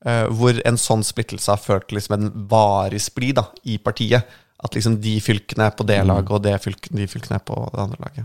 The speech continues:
Speaker 1: Og sånn var det heldigvis ikke hos
Speaker 2: Litt sånn
Speaker 1: oss.
Speaker 2: som man ser, eh, i Arbeiderpartiet med Giske oppe i Trøndelag,
Speaker 1: Ja,
Speaker 2: og
Speaker 1: nettopp.
Speaker 2: god
Speaker 1: Ja.
Speaker 2: splittelse der.
Speaker 1: I A U F så hadde jo en, eh, en, et benkeforslag mellom to ledere i tjue ti, hvor det var en som vant med to stemmer.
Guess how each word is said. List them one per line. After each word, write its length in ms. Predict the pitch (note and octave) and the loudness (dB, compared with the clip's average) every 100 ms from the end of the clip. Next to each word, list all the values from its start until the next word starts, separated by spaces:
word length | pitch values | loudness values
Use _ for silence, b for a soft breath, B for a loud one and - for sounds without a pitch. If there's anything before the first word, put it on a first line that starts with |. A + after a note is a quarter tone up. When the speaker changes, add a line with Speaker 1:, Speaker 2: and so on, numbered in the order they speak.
| B2 | -4
Speaker 1:
Og 60 | - | 2
sånn 140 | A#2+ | 4
var 80 | A2 | 4
det 60 | G#2+ | 2
heldigvis 240 | G2 G2 | 0 -4
ikke 140 | - F#2+ | -4 -6
hos 60 | |
Speaker 2:
Litt 20 | - | -2
sånn 60 | F#2+ | -2
Speaker 1:
oss. 60 | F2 | 0
Speaker 2:
som 40 | F#2 | 0
man 60 | F2+ | 2
ser, 300 | F2+ F2+ F2+ | 2 4 4
eh, 380 | F2+ F2+ F2 E2 | 4 2 0 0
i 20 | |
Arbeiderpartiet 720 | F2+ F2 D#2 E2+ E2+ G2 F#2 | 2 2 0 -2 -4 0 0
med 280 | F#2 F#2 F2+ | 2 2 2
Giske 240 | F2+ - - | 0 -2 -4
oppe 220 | E2+ E2+ | -2 -4
i 20 | |
Trøndelag, 540 | E2+ F2+ D#2+ D#2 E2 E2+ | 0 0 2 2 2 0
Speaker 1:
Ja, 60 | |
Speaker 2:
og 220 | E2 E2 E2+ | 0 2 2
Speaker 1:
nettopp. 240 | E2+ G2+ - - | 0 -2 -8 0
Speaker 2:
god 100 | A2 | 2
Speaker 1:
Ja. 60 | |
Speaker 2:
splittelse 400 | A#2+ G#2 F2 E2+ | 2 0 0 -2
der. 220 | D#2+ E2 F#2 B2+ | -2 -2 -4 2
Speaker 1:
I 80 | |
A 80 | A#2 | 6
U 60 | A2+ | 6
F 160 | A#2+ - | 4 2
så 160 | B2 A#2 | 4 4
hadde 120 | G#2 G#2 | 4 2
jo 80 | |
en, 260 | G2+ G2+ G2+ | 2 2 2
eh, 380 | G2+ G2+ G2 G2+ | 2 2 0 0
en, 160 | G2+ G2+ | -2 -2
et 140 | A2+ - | -6 -6
benkeforslag 580 | G#2+ G#2 - G2+ - G2+ | -4 -4 -4 -2 0 2
mellom 180 | G2+ G2+ | 0 -2
to 220 | - G#2+ | -2 -2
ledere 340 | G2+ G2 G2 G2 | 2 2 2 -2
i 60 | |
tjue 480 | F#2+ G#2 G2 G2 G2 - | -2 -2 0 0 -2 -4
ti, 340 | - B2 B2+ A#2+ - | -4 0 2 2 -2
hvor 80 | A2+ | 0
det 60 | G#2 | 2
var 140 | G#2 G#2+ | 4 2
en 180 | G2 | 0
som 160 | G2 G#2 | 0 0
vant 280 | G2+ G2 - | 0 -2 -4
med 120 | G#2+ - | -4 -2
to 240 | G#2+ G#2 | -2 -2
stemmer. 400 | - G#2 G#2 | 2 4 4